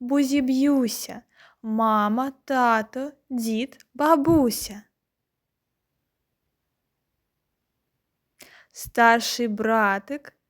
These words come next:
сестра і я. Отака у нас сім'я. Спробуйте повторити його ще декілька разів.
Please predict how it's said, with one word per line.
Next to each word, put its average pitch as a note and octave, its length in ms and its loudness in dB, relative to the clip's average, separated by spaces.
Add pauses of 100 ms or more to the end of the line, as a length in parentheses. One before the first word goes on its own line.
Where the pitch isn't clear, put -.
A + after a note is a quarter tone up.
(100)
сестра G#3+ 800 -6
і G3+ 220 -8
я. F#3+ 360 -4 (460)
Отака A3+ 840 -2 (100)
у A3 120 -4
нас G3 500 -4
сім'я. C#4+ 760 -2 (760)
Спробуйте A3+ 580 0
повторити A#3+ 580 -4
його G#3 220 -2
ще E4 380 0
декілька A#3+ 440 0
разів. A3+ 380 -2